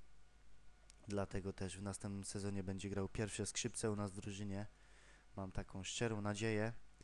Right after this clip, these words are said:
A jeden z zawodników szczególnie nie zaimponował, to jest Warren Cummings. Oczywiście on nam nie jest potrzebny do niczego.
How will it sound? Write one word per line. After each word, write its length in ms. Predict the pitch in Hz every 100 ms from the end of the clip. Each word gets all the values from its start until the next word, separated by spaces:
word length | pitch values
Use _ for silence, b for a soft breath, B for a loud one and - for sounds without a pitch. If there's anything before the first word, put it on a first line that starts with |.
| B B B B B B B B - -
A 180 | 107 104
jeden 300 | 120 123 117
z 40 |
zawodników 540 | 113 113 110 117 - 101
szczególnie 440 | - 117 120 107
nie 160 | 113 131
zaimponował, 640 | 123 117 123 117 110 107
to 160 | - 98
jest 180 | 92 101
Warren 440 | 110 127 120 117
Cummings. 680 | - 117 107 104 101 - -
Oczywiście 680 | 117 - 104 107 - 104
on 500 | - 92 90 90 95
nam 220 | 101 95 95
nie 160 | 101
jest 160 | 101 -
potrzebny 520 | 104 - 104 87 92
do 220 | 95 113
niczego. 560 | 113 104 113 101 98